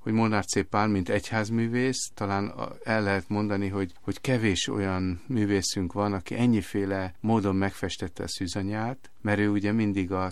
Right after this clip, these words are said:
tökéletes szépséget kereste, és nincs szebb, mint a bűntelen asszony,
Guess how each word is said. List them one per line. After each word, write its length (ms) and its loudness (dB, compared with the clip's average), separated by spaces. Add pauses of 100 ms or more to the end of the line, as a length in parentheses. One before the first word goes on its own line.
tökéletes 560 -2
szépséget 720 -4
kereste, 640 -2
és 260 -4
nincs 220 -2 (100)
szebb, 440 -2
mint 260 -4
a 60 -2
bűntelen 540 -4
asszony, 560 -4